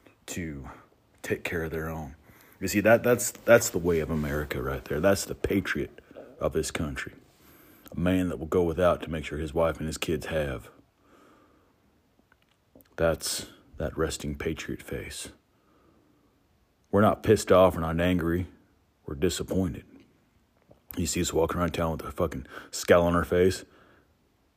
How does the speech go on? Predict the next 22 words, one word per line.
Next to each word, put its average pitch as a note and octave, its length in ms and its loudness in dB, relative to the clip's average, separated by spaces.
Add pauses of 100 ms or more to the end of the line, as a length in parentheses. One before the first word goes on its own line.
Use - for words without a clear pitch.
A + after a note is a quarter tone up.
(280)
It's - 100 -20
'cause D2 160 -2
we're D2+ 60 -8
trying D#2 220 -4
to D2 60 -8
figure D#2 160 2
out D#2 80 0
how D#2 60 -2
to D2 80 -4
fucking D2 280 -4
make D#2 220 -6
ends D2 220 -6
meet. C#2+ 340 -8 (1300)
We're E2 140 2
working D#2 500 0 (1400)
fifty, - 260 -2
sixty, D#2+ 360 -4
seventy E2 420 0
hours D#2+ 240 0
a C#2+ 40 -12
fucking D#2+ 380 -4
week. D#2+ 360 -4